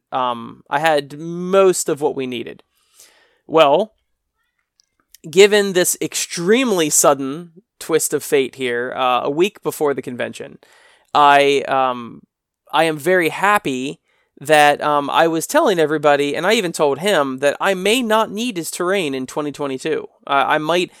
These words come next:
you know, I keep getting more and more terrain and more and more mats. I buy more every single year with any amount of profit we get and all of that, um, to, to enhance, you know, my independence away from relying on him, who is a friend,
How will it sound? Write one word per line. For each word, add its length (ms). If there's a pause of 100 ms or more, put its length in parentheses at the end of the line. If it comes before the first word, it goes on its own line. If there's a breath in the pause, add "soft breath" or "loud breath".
(180 soft breath)
you 120
know, 80
I 80
keep 240
getting 220
more 260
and 100
more 160
terrain 380
and 100
more 240
and 80
more 160
mats. 280
I 80
buy 200
more 200
every 200
single 280
year 220
with 160
any 200
amount 240
of 40
profit 400
we 140
get 320
and 140
all 180
of 100
that, 320 (460 soft breath)
um, 460 (120)
to, 340
to 200
enhance, 720
you 140
know, 160
my 560 (340)
independence 840
away 280
from 380
relying 440
on 160
him, 300
who 140
is 120
a 40
friend, 400